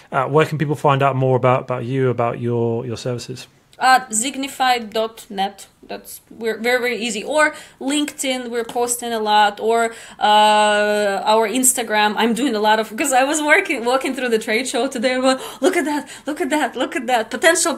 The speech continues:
Speaker 2: product." Like, one of the, you know that the, the O-ring thing, the smart ring and stuff like this? Um,
Speaker 1: Yeah, yeah.
Speaker 2: yeah. Uh, guess how
Speaker 1: With
Speaker 2: much? So the
Speaker 1: P S C.
Speaker 2: O-ring sells them for about three hundred bucks, right?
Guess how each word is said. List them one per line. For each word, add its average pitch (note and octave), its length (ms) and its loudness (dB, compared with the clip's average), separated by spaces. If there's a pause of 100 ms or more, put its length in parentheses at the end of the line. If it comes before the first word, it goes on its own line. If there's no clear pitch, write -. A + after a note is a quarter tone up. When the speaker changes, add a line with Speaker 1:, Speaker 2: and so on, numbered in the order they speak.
Speaker 2:
product." A#3 340 2 (140)
Like, A#3+ 160 0
one C#4+ 160 4
of D4+ 80 -2
the, C4 80 -2 (100)
you B3+ 60 -4
know D#4+ 240 2
that D4+ 160 -2
the, A#3 160 0 (100)
the G3+ 80 -6 (180)
O-ring D4 360 -2 (160)
thing, D#4+ 180 -6 (220)
the A3+ 300 0
smart A#3+ 420 0 (120)
ring C4+ 140 -6
and C#4 220 -4
stuff C4+ 180 0 (100)
like C4+ 120 -4
this? C4+ 360 -4 (520)
Um, A3 580 4
Speaker 1:
Yeah, A#2+ 140 -6 (100)
yeah. G#2+ 60 -8 (320)
Speaker 2:
yeah. A#3+ 140 4 (300)
Uh, A3 680 6 (120)
guess C4+ 220 2
how D4 80 6
Speaker 1:
With D4 80 2
Speaker 2:
much? C4 180 -2 (100)
So B3+ 80 2
the A3 140 -2
Speaker 1:
P - 80 0
S A2 40 0
C. - 120 -2
Speaker 2:
O-ring C#4+ 320 -2
sells C4+ 320 2
them C#4 120 -4
for C4 160 -4
about A#3 360 2
three C#4 180 -2
hundred B3+ 320 -2 (100)
bucks, - 300 -2
right? A3+ 200 0